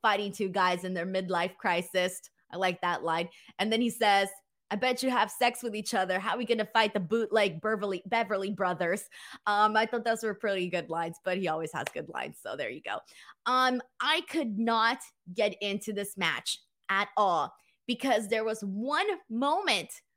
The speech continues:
where one of the Outrunners, I forget which one, was supposed to get thrown out of the ring, but instead he doesn't seem to get it the whole way.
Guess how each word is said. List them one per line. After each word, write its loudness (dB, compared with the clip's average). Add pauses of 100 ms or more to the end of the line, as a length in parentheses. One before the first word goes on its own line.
(220)
where 2
one 2
of -2
the -2
Outrunners, 0
I -16
forget 0
which -2
one, 0 (1900)
was 4
supposed 0
to 2
get 0
thrown 0 (180)
out 0
of 4
the 4
ring, -2 (1600)
but 2
instead 2 (360)
he 0
doesn't 0
seem 0
to 0
get 2
it 0
the 0
whole 0
way. 0